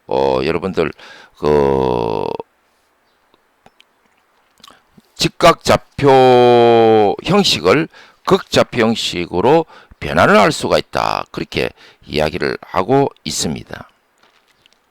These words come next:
자, 그 다음은 이제 그 여러분들께서 육백팔십일 페이지의, 어, 내용을, 어,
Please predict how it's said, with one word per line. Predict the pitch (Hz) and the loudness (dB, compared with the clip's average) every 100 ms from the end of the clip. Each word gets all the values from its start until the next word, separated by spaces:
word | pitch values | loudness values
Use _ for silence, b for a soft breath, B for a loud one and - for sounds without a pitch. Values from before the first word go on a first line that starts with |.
| _ _ _ _ _ _ _ _ _ _ _ _ _ _ _ - - B B B B B B B B B B B B B | _ _ _ _ _ _ _ _ _ _ _ _ _ _ _ -20 -20 B B B B B B B B B B B B B
자, | - 160 | 0 2
그 | 131 160 | 2 4
다음은 | 226 220 190 139 110 | 6 6 6 4 0
이제 | 101 110 | 0 2
그 | 104 98 92 90 87 82 78 78 | 2 4 4 4 4 2 2 2
여러분들께서 | 101 135 165 - 107 95 85 90 120 - _ _ _ _ - - _ - | 2 0 -2 -4 -4 -2 0 2 2 -2 _ _ _ _ -20 -20 _ -12
육백팔십일 | 139 - _ _ - 165 _ _ _ _ _ _ - _ - 170 165 - - 208 - _ | -10 -10 _ _ -2 -2 _ _ _ _ _ _ -20 _ -4 -2 -2 -4 -4 -6 -6 _
페이지의, | 208 170 120 73 71 73 110 127 - | 2 2 0 -4 -2 0 -2 -4 -6
어, | 71 | -4
내용을, | 71 69 82 95 98 82 - | -4 -4 -2 -2 -2 -4 -6
어, | 69 65 57 | -4 -4 -6